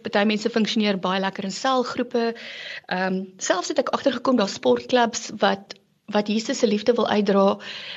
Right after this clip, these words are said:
onder skoolgaande kinders, wat baie met skoolkinders werk en ook daar agterkom wat is hulle behoeftes. Daar's sportklubs wat al klaar gesê het hulle sal belang. Ehm, ek wil ook glad nie die, die tuiskoolgemeenskap uitsluit nie. Die homeschoolers,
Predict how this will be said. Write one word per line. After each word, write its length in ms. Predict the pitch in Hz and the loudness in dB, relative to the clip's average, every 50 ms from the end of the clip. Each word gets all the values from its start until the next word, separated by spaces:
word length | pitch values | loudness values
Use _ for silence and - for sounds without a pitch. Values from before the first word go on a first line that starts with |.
| - _ | -2 _
onder 220 | - 262 269 247 | 6 8 8 8
skoolgaande 640 | 240 - - 262 254 240 233 - - 240 233 226 220 | 8 6 6 6 6 6 6 6 4 4 4 4 2
kinders, 460 | 226 - 240 233 226 220 220 220 - - - | 2 2 4 4 4 4 2 0 -2 -2 0
wat 160 | 196 202 196 | 0 0 2
baie 240 | - 214 214 233 262 240 | 2 2 2 4 4 2
met 120 | 226 220 | 2 0
skoolkinders 540 | - - 233 220 208 - 233 214 202 196 - 185 | -2 -2 -2 -2 0 0 0 0 0 -2 0 2
werk 340 | 208 214 214 214 214 214 | 4 6 6 4 4 2
en 140 | 214 220 - | -2 -2 2
ook 180 | 277 262 262 - - - 214 | 2 2 2 0 -6 -4 0
daar 180 | - 208 220 - | 4 6 6 6
agterkom 600 | 220 214 - - 226 233 - 240 220 214 208 208 - - - - - - | 4 4 4 2 2 2 2 2 2 2 2 0 -2 -8 -10 -12 -12 -4
wat 180 | - 214 214 - | 0 0 2 2
is 100 | 226 220 | 2 2
hulle 180 | 226 208 208 190 | 4 2 2 2
behoeftes. 640 | 196 190 185 202 226 214 - - 233 226 220 226 | 2 0 2 2 0 0 0 2 2 2 2 2
Daar's 300 | - 185 185 185 185 - - | 2 2 2 2 0 -2 -2
sportklubs 500 | - - 247 240 240 - 247 226 226 - | 2 2 2 2 2 2 0 0 2 0
wat 140 | 226 - 208 | -2 -4 -4
al 80 | 202 | -4
klaar 240 | - - 226 214 214 | -2 0 0 0 0
gesê 240 | 214 208 - 220 214 | -2 -2 0 0 0
het 80 | 208 - | 0 0
hulle 140 | 202 202 196 | -2 -2 -2
sal 240 | - 214 202 196 | -2 0 0 0
belang. 440 | 190 202 202 220 220 214 214 214 220 - - - - - - - - - | 2 2 4 4 4 4 4 2 0 -4 -8 -12 -12 -12 -12 -12 -14 -2
Ehm, 280 | - 233 240 240 247 240 | 2 4 4 4 4 2
ek 160 | - 262 - 302 | 0 2 4 4
wil 100 | 294 311 | 4 4
ook 140 | 320 - | 2 2
glad 240 | - 349 330 320 - | 2 2 4 4 4
nie 60 | 370 | 4
die, 280 | - 302 277 269 262 - - - - | 4 4 2 2 0 -2 -4 -8 -8
die 120 | 233 220 | -8 0
tuiskoolgemeenskap 1200 | - 330 330 320 294 - - - 220 214 208 208 208 208 - - - 226 220 208 220 - 220 - - | 4 4 4 4 4 0 -4 -6 -6 -4 -2 -2 -2 -2 -2 -2 0 2 2 0 0 0 -2 0 2
uitsluit 920 | - 202 202 - - - 208 196 208 - - - - 208 196 190 190 - | 0 0 0 -4 -6 -4 -4 -4 -4 -6 -6 -2 0 2 2 2 0 -2
nie. 200 | 202 202 196 196 | -2 0 0 0
Die 160 | 196 - 208 202 | 0 2 4 4
homeschoolers, 680 | 208 233 247 247 - - 269 247 233 233 233 233 - | 4 4 4 2 0 0 2 4 6 6 6 4 2